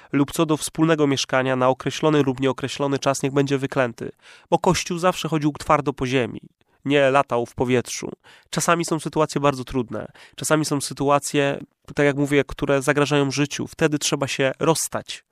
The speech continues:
na takiej zasadzie, że nie żyjemy ze sobą. Ale to nie zmienia faktu, że ten sakrament jest. Nie zmienia faktu, że za tą drugą osobę cały czas jesteśmy odpowiedzialni. Musimy się za nią modlić, nawet jeżeli jest katem.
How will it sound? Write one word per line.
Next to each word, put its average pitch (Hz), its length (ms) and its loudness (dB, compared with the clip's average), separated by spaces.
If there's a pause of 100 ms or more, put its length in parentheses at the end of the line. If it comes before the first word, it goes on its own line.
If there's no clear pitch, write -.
na - 180 -4
takiej 151 280 0
zasadzie, 131 460 0
że 127 180 -2
nie 147 160 2
żyjemy 135 360 2
ze 107 80 -8
sobą. 107 340 -8 (420)
Ale 131 220 2
to 147 300 2
nie 147 200 0
zmienia 147 360 2
faktu, - 380 -2
że 127 120 -4
ten 131 140 -6
sakrament 127 560 -4
jest. 113 340 -6
Nie 123 120 -2
zmienia 131 240 -2
faktu, - 460 -6 (300)
że 120 100 -10
za 113 60 -12
tą 131 100 -4
drugą 139 220 0
osobę 127 260 -4
cały 131 180 -2
czas 127 160 -6
jesteśmy - 300 -8
odpowiedzialni. 135 560 -2
Musimy 135 260 -6
się 131 100 -6
za 135 80 0
nią 135 100 2
modlić, 143 340 2
nawet 117 220 -4
jeżeli 117 220 -8
jest - 140 -8
katem. 107 400 -4